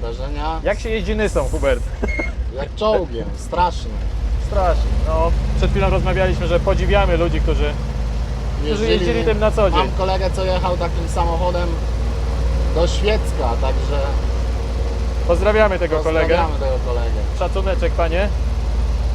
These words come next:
Speaker 2: Ej, w ogóle nie wspomnieliśmy, Nyski były produkowane od pięćdziesiątego ósmego do dziewięćdziesiątego czwartego. Wyobrażacie sobie, że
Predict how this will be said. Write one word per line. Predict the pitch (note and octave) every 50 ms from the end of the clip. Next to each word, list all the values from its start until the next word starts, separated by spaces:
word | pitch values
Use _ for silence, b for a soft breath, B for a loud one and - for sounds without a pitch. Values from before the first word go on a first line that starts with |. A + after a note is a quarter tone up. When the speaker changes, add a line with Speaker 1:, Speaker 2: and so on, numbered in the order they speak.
| - - - - - - - - - - - - - - - - C3+
Speaker 2:
Ej, | C#3+
w | C#3+
ogóle | - - F3 F3 F3
nie | F#3 F3+
wspomnieliśmy, | - - F#3 F3 - F#3+ F#3 F#3 F#3 - F#3+ F#3 F3+ F3 F3+ F3+ - -
Nyski | F3 F#3 F3+ - - F#3
były | F3 F#3 F3+ E3+
produkowane | E3 F3 E3+ F3 D3+ F3 E3 F3 F3 E3 E3+
od | E3 E3+ E3+
pięćdziesiątego | - - E3 D3+ E3 E3+ D#3+ F3 E3+ E3 F3+ F3 F3 F3
ósmego | E3 - F3 F3+ E3+ F3+ F3
do | E3 E3+
dziewięćdziesiątego | D#3+ E3+ E3+ F3 E3+ E3+ D3 E3+ F#3+ F3 - G3 E3+ F3 E3
czwartego. | - - F3 E3 - F#3 E3 - C#3 C#3
Wyobrażacie | C3+ D3 D#3 D3 D3+ D#3+ D3+ E3+ E3+ - -
sobie, | F3 F3 E3+ E3 D#3 C#3+
że | D3+ D3+ D#3